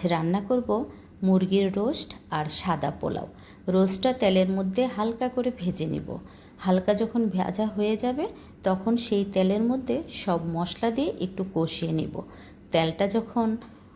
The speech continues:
মশলার উপর ভেসে উঠবে, তখন আবার সেই মুরগির রোস্টগুলো দিয়ে দেব। আলতো করে নাড়তে থাকব।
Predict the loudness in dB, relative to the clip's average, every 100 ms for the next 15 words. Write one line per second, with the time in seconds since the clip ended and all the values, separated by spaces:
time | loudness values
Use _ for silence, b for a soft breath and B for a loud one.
0 | B 2 2 2 2 2 2 -2 0 0
1 | 2 2 2 0 -4 -6 -4 -2 -2 -2
2 | 0 2 2 -2 0 2 2 2 2 2
3 | 4 4 2 0 -4 -2 0 2 2 0
4 | -2 -6 -8 B B B B B -20 -20
5 | 0 2 2 0 0 2 2 4 2 0
6 | -4 -6 -6 -8 -8